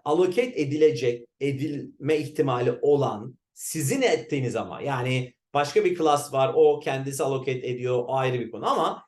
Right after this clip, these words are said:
new'la allocate ettiğiniz her şeyi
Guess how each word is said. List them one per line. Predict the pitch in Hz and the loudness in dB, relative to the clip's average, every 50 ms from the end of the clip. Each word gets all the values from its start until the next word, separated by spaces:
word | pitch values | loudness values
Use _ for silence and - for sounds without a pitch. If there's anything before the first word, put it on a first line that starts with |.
| _ _ _ - | _ _ _ -6
new'la | 135 156 175 202 269 349 359 - 254 208 165 135 | -2 0 2 4 6 6 6 6 6 4 4 4
allocate | 123 139 147 175 180 175 - 214 214 214 - - 151 | 4 4 2 2 0 0 2 0 0 0 -2 -4 -6
ettiğiniz | 147 135 - - 139 127 120 113 - - 196 | -6 -6 -8 -10 -10 -8 -8 -10 -10 -8 -4
her | 220 269 285 | -2 0 0
şeyi | - - - - 127 117 120 165 233 330 330 - | -2 -2 -4 -4 -4 -4 -2 -2 -2 -2 -4 -8